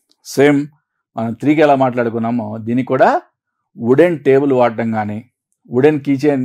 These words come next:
వుడెన్ పెన్స్ వాడటం ఇవన్నీ కూడా మంచి పరిహారంగా చెప్పబడింది.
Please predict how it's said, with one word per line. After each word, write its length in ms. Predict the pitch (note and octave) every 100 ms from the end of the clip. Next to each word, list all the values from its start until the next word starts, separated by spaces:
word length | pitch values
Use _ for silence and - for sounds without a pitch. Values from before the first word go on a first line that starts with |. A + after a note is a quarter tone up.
| A#2+
వుడెన్ 320 | A#2+ C#3+ C#3
పెన్స్ 320 | C3 C3 C#3 D3
వాడటం 380 | A#2+ A2 A2 A2 - _ _ _ _ _ _ _
ఇవన్నీ 320 | A2 A#2+ B2+ C#3
కూడా 260 | C3+ D3+ D4+ - _ _
మంచి 200 | A#2 B2
పరిహారంగా 500 | A#2+ A#2 A#2 A2 A2
చెప్పబడింది. 540 | G#2 G2 G2+ F#2+ F#2